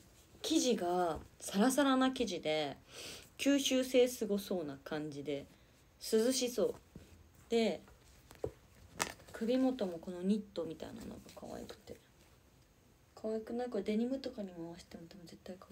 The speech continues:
愛い。で、黒か白もあったけど、黒にした。黒の方が好きだ。あと、靴ひも。これレッスンシューズに入れる。可愛くない？ファンの人がね、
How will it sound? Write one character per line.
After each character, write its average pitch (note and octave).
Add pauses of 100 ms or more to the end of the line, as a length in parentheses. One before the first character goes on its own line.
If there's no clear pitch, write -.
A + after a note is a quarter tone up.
愛 D#3+
い。 - (1400)
で、 G3
黒 B3+
か G3
白 G3
も E3
あ E3
っ D#3
た D#3+
け D#3
ど、 -
黒 F#3
に C#3
し -
た。 - (100)
黒 -
の D#3+
方 D3
が C3+
好 -
き -
だ。 -
あ F#3
と、 F3+ (840)
靴 -
ひ G#3
も。 F3+ (1160)
こ G3+
れ G3
レ F#3
ッ F3+
ス -
ン G3+
シ G3
ュ F#3+
ー -
ズ D#3+
に D3 (100)
入 C3
れ C3+
る。 C3+ (1120)
可 F#3
愛 F#3
く F#3+
な F#3+
い？ G3
フ B3+
ァ -
ン A#3+
の G#3+
人 F3+
が D#3+
ね、 C#3+